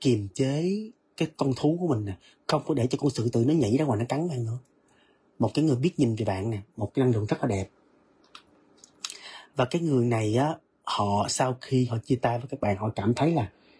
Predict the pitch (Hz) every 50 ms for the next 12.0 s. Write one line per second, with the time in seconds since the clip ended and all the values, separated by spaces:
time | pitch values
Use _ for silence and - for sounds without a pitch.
0 | _ _ _ - - 165 196 196 - - 117 104 98 - - 101 95 98 104 147
1 | 139 139 143 156 170 190 202 202 185 160 127 110 101 92 95 - - _ _ _
2 | _ _ _ _ _ _ _ _ _ _ _ _ _ _ _ _ _ - _ -
3 | - 117 127 135 151 147 120 - - 101 90 - _ _ _ - 170 156 165 175
4 | 196 185 160 113 - 117 117 113 104 98 95 107 - - - 123 104 101 98 -
5 | _ _ _ _ _ _ - - - _ - - 117 117 - - - 120 117 135
6 | 143 - - - 117 - - - 123 117 113 110 101 - - - 151 180 180 -
7 | - 117 107 104 101 98 98 98 101 - - 135 131 156 175 196 233 _ _ -
8 | - 104 - - - 156 165 - - 156 180 165 143 143 123 - 104 107 135 135
9 | 135 151 185 196 - - - - - - - 151 139 131 135 131 139 165 165 -
10 | 147 117 107 - 135 143 131 113 - - 160 160 180 127 101 92 _ - 135 175
11 | 185 - - - 156 147 135 117 110 - - 139 131 117 - 180 180 - 175 175